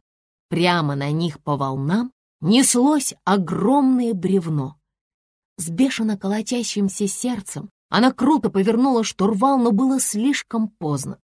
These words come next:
Бревно с треском протаранило нос катера. От удара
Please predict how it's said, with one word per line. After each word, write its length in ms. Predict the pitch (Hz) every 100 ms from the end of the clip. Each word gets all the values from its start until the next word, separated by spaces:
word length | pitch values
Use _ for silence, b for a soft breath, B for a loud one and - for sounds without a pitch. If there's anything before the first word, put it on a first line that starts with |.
| _ _ _
Бревно 520 | - 151 240 247 247 220
с 140 | - _
треском 560 | 196 233 190 - 151
протаранило 800 | 147 175 175 180 240 262 247 226
нос 360 | 196 156 175 -
катера. 500 | - 135 131 131 - _ _ _ _ _ -
От 200 | 180 170
удара 500 | 156 202 233 -